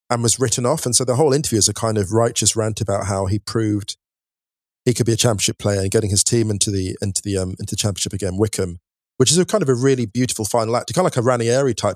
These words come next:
act almost, the way that Ranieri was written off for a long time and then had a sort of, like, his, his swan song at Leicester. And he did this beautiful interview where he talks about this and about believing yourself. And then during that, he asks Klopp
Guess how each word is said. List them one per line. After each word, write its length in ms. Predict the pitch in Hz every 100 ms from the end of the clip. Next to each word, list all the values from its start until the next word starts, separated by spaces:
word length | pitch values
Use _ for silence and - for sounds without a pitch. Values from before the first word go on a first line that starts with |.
| 110
act 220 | 113 -
almost, 360 | 98 87 85 -
the 60 |
way 100 | 120
that 120 | 127 127
Ranieri 420 | 127 120 117 107
was 160 | 95
written 220 | 107 - 104
off 100 | -
for 100 | 107
a 40 |
long 160 | 104 95
time 460 | - 101 90 87 - _ _ _ _ _ _ _ -
and 80 | 110
then 80 | 104
had 120 | 107
a 60 | 101
sort 160 | 104
of, 140 | 101 95
like, 200 | 95 -
his, 300 | 101 - - _ 107
his 120 | -
swan 260 | - 113 101
song 260 | 107 92
at 100 | 92
Leicester. 440 | 104 98 - - 87 _ _ _ _ _ _ - -
And 240 | 120 117 _
he 120 | 127 123
did 80 |
this 100 | 117
beautiful 460 | - 143 165 - 123
interview 220 | 131 -
where 60 | 95
he 60 | 98
talks 300 | 135 131 -
about 200 | 101 98
this 180 | 101 -
and 80 | 98
about 200 | 95 -
believing 340 | 113 117 117
yourself. 420 | 98 - 95 90 _ _ _ _ -
And 100 | 120
then 120 | 117
during 300 | - 151 151
that, 120 | 120
he 100 | 107 -
asks 460 | 113 113 - - - -
Klopp 460 | - 135 - -